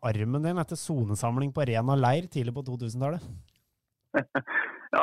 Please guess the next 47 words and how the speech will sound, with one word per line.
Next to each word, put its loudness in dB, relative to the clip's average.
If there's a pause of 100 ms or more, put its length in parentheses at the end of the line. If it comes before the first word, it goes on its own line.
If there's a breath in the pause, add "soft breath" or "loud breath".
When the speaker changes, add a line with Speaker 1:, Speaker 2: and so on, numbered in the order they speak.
Speaker 2:
det 6
er 4
riktig. 2
Jeg 4
var, 6
det 4
brøt 2
og 4
varme 4
der, 4
og 2 (840)
to, 4 (440)
to 4
brudd 2
i 8
håndleddet, 2
så 4 (1000 soft breath)
sonesamling 4
der, 6
ja. 4
Nei, 4
jeg, 6
jeg 4
kom 2
meg 4
ikke -4
på 0
noen -4
sonesamlinger 2
mer 4
etter 4
det, 6
og 6 (520)
venstrearmen 4
er 2
litt -2
mindre 6
enn 4
høyre, 6
egentlig. 0 (260)
Så, 2 (160)
eh, 6 (100)
men, 2
eh, 6
det 2
har 4
gått, 2